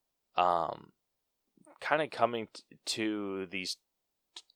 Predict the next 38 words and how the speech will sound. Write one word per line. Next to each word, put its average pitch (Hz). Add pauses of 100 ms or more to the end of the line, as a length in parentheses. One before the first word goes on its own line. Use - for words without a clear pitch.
(120)
terms. 85 (1600)
K-, -
yeah, 92
just -
kinda 190
coming 139
to 117
these 104
terms, -
like, 85 (800)
being 120
like, 110
one 127
doesn't 131
live 110
without 107
the 95
other. 82 (360)
Banner's 113
no 107
longer 101
gonna 98
try 95
and 90
kill 92
the 92
Hulk. 85
The 87
Hulk 98
is 98
no 90
longer 85
gonna 87
try 87
and 85
take 87
over 87
Banner. 85